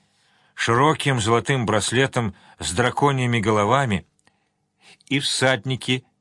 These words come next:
рассыпались в стороны, поскакали, сбились табунком метров ста, да так и стояли там.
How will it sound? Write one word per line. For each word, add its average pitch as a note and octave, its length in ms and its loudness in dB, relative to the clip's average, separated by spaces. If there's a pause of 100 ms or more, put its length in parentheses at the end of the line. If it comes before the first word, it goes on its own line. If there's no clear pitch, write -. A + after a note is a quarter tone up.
(480)
рассыпались A#2 720 0
в - 80 -4
стороны, C3+ 640 2 (720)
поскакали, B2 920 0 (920)
сбились C#3 720 0 (160)
табунком B2+ 720 2 (140)
метров A2+ 500 -2
ста, G#2+ 420 0 (840)
да D2+ 160 -6
так D#3 240 -2
и D#3 60 -2
стояли D2+ 500 -4
там. C#2+ 260 -10